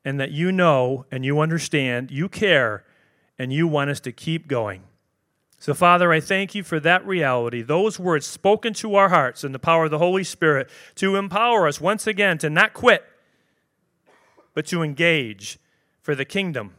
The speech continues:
for a time such as this. In the name of Jesus, I ask you for these things, Father.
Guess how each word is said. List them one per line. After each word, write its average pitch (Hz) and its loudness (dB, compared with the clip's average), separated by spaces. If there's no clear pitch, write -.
for - -4
a 143 -2
time 147 -2
such 185 0
as 175 -6
this. 127 -4
In 151 -6
the 147 -4
name 185 0
of 202 -2
Jesus, 170 -4
I 139 2
ask 165 0
you 180 -8
for 180 -2
these 180 -4
things, 190 -6
Father. 104 -4